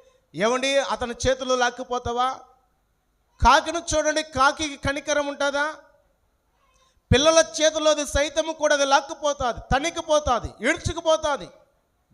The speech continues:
గెద్దైనా అంతే, కాకైనా అంతే. వాటికి కనికరం ఉండదు. ఎవరు ఏమైపోయినా పర్వాలేదు, నేను బాగుండాలి, నా కడుపు నిండాలి, నా కుటుంబం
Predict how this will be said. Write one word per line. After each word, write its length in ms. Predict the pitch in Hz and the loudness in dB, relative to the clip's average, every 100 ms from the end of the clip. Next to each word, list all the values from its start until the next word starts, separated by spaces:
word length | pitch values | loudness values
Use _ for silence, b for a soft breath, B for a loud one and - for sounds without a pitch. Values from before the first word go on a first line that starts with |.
| - | -2
గెద్దైనా 460 | 220 226 285 302 302 | 0 2 2 2 2
అంతే, 500 | 294 294 269 202 - - _ - | 0 0 -2 -2 -14 -20 _ 2
కాకైనా 500 | 233 294 285 302 311 | 2 2 0 0 -2
అంతే. 560 | 294 294 240 - - _ _ _ - | -4 -6 -8 -8 -20 _ _ _ 0
వాటికి 300 | 254 330 311 | 2 2 -4
కనికరం 520 | 294 285 330 330 330 330 | -4 -4 -2 0 0 0
ఉండదు. 460 | 330 330 311 247 - _ b b | 0 0 -2 -6 -14 _ b b
ఎవరు 300 | 180 254 330 | 2 4 6
ఏమైపోయినా 560 | 320 330 339 339 339 339 | 4 4 2 2 2 2
పర్వాలేదు, 760 | 330 330 330 330 330 320 185 - - _ _ - | 2 4 4 4 4 2 -4 -14 -20 _ _ -8
నేను 240 | 214 294 | 0 2
బాగుండాలి, 720 | 320 294 320 339 320 311 320 339 | 2 4 4 2 2 2 2 0
నా 120 | 320 | -2
కడుపు 360 | 320 302 339 | 0 -4 -2
నిండాలి, 460 | 330 330 302 294 330 | -6 -2 0 0 0
నా 120 | 320 | -2
కుటుంబం 400 | 311 302 349 349 | -4 -6 -6 -4